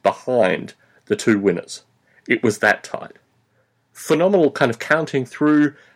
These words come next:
associated with what was going to happen here. You know, my view was probably North West Short Line or Lynchfield Station would have taken it, except in the last week or so of the Berties,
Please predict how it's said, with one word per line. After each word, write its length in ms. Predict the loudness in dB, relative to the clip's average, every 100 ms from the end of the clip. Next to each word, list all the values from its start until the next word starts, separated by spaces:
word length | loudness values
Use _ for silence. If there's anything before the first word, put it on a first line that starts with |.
| -10
associated 800 | -2 0 0 2 2 2 0 -2
with 280 | 0 0 -2 _ _ -4
what 140 | 0
was 120 | 2
going 160 | 2 0
to 100 | 0
happen 360 | 0 -2 -2 -6
here. 520 | -2 0 2 0 -2 -8 -20 _ -8
You 160 | -4
know, 160 | -2 0
my 300 | 0 0 0
view 260 | 0 0
was 160 | 0 0
probably 280 | -2 -2 0
North 260 | 0 0
West 220 | -2 -4 -2
Short 220 | -2 0
Line 200 | 0 2
or 60 |
Lynchfield 520 | 2 0 0 0 0 0
Station 460 | 0 0 0 -2
would 100 | 0
have 120 | 0
taken 400 | 0 0 0 0
it, 160 | -2 -2 _ _ _ -12
except 580 | -6 -2 -2 -2 -10 -20 _ _ _
in 160 | -4 0
the 80 | 2
last 460 | 2 0 -6 -6
week 260 | -4 -4 -2
or 80 | 0
so 240 | 2 2
of 80 | 0
the 80 | 0
Berties, 560 | 2 2 -2 -8 -10